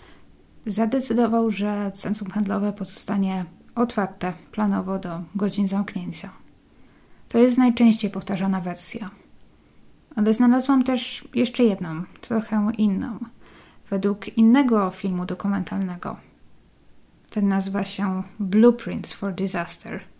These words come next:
Oba są na YouTubie, swoją drogą zostawię linki w opisie pod filmem dla zainteresowanych.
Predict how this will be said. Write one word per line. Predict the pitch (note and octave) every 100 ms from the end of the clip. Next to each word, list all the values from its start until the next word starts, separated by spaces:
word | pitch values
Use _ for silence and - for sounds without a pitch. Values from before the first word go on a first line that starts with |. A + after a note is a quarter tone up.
| _ _ - - - _ - - - A#3+
Oba | G#3 G3
są | - G#3
na | G3+
YouTubie, | G#3 G3 - G#3 F#3+
swoją | - G3 F#3
drogą | F#3 F#3+ F#3+ F#3
zostawię | F#3 - G3 F#3+ F3+ - A3+
linki | G#3 G#3+ G3+ F#3
w |
opisie | F#3+ G3 F#3+ F#3+
pod | F#3+
filmem | - F#3+ F#3 F#3
dla | F#3+ F#3+
zainteresowanych. | F3+ F#3+ F#3 G3 - F#3+ F#3+ G3 A#3+